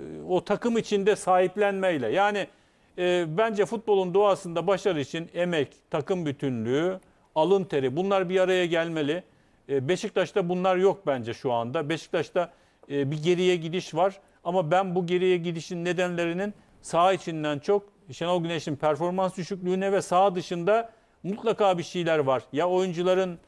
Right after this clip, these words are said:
ödemeleriyle ilgili sıkıntı olabilir ya da başka bir şey var. Yani takım içinde bir bütünlük bozulmuş Beşiktaş'ta. Bugün bunu gözlemledik.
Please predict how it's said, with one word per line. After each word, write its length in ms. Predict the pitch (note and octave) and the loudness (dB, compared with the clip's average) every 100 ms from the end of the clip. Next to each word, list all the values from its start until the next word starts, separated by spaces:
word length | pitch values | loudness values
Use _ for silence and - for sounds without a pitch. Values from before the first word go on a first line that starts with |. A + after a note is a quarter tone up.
| _ | _
ödemeleriyle 720 | D3 D3+ E3+ F3+ F#3+ F#3+ F#3 | -4 0 0 2 4 6 6
ilgili 260 | F#3 F3 E3 | 2 0 -6
sıkıntı 400 | - - E3+ D3 | -6 -4 -4 0
olabilir 540 | E3 D3+ B2+ G#2+ C3 - _ _ _ | 2 2 2 -4 -4 -10 _ _ _
ya 140 | D3 | 0
da 340 | E3+ F#3 C#3 B2+ | 2 2 -2 0
başka 360 | F3+ - A#3+ | 0 2 0
bir 40 | A3+ | 0
şey 260 | - G3 | 0 2
var. 120 | D#3 C#3+ | 4 4
Yani 300 | F3+ F#3 D#3+ | 2 2 -2
takım 300 | F#3 A3+ G#3+ | -4 -2 -4
içinde 320 | - G#3 F#3+ | -4 -2 -2
bir 100 | F#3 | -2
bütünlük 400 | F#3+ G#3+ G3+ F#3+ | -4 -2 -2 0
bozulmuş 460 | G3 F#3 F#3+ D#3 | 0 0 -4 -4
Beşiktaş'ta. 640 | D3+ B2+ C3 C#3 B2 C#3 G#3 - _ _ _ | -4 -4 -4 -4 -4 -4 -4 -6 _ _ _
Bugün 280 | D#3 E3+ F#3 | -4 -2 0
bunu 200 | F#3 F#3 | 0 2
gözlemledik. 600 | E3 C#3+ B2+ A#2+ A2 F3 | 2 2 0 -4 -4 -4